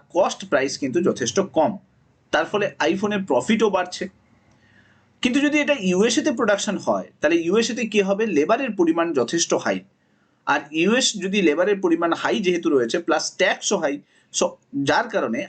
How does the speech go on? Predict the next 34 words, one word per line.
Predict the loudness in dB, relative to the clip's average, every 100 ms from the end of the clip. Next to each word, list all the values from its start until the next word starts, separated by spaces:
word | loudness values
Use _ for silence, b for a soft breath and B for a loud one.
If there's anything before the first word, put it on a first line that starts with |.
| -2
iPhone-এর | -2 0 0 0
যে | 0 -2
কস্ট, | 0 2 2 -2 -18 -8
সেটা | -2
কিন্তু | 0 2 2
যথেষ্ট | 2 0 0 2
বেড়ে | 2 4 2
যাবে। | 0 -6 -16 _ _ _ _ _ _ _ _ _ B B B B B
কারণ | -2 0
আপনারা | 0 0 2 2
জানেন | 2 -2 -2 -2
যে | -2 0 0
iPhone | -2 0 0 0 -4 _ _
যখন | 0 2 2
লঞ্চ | 2 2 2
হয়েছিল, | 0 0 0 2
তখন | 2 0 0 0 -2 -4
iPhone-এর | -2 -2 0 0 2
তরফ | 0 0
থেকে, | -2 0 0 0 -4 _
আহ, | 0 0 0 -6 0
টিম | 2 4
কুক, | 4 2
তিনি | 0 -2
অ্যাপেলের | 0 -2 0
তরফ | 0 0
থেকে | -2 0
টিম | 2 2
কুক, | 0 2
তিনি | 2
জানিয়েছিলেন | 4 2 0 0 2 0 -2 B B B -2
যে | 0 0
তারা | 0 -2 0 -2 -2
ইন্ডিয়াতে | 0 2 2 2 0